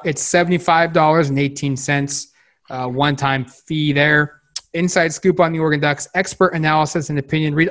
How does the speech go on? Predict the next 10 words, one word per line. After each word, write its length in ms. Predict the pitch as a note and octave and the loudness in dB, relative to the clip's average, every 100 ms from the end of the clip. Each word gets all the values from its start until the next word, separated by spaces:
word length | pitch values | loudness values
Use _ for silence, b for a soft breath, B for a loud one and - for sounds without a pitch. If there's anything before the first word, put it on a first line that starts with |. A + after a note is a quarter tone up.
| - | 4
all 240 | F#3 A3 | 4 6
the 80 | G#3+ | 4
content 580 | - G3+ G3 E3 C#3 C#3+ | 2 2 2 0 0 -4
across 360 | - E3 D#3+ | 0 2 2
the 100 | - | -2
entire 400 | D#3+ - D#3+ D#3 | -4 -2 0 0
twenty-four 560 | D#3 C#3+ C#3 C3+ C3+ C3 | 0 -4 -4 -2 -4 -4
seven 300 | - B2 B2 | -6 -8 -8
Sports 400 | - A#2 A2+ - _ | -10 -12 -12 -14 _
network. 560 | D3+ E3 D3+ C3 - | -4 -4 -2 -6 -6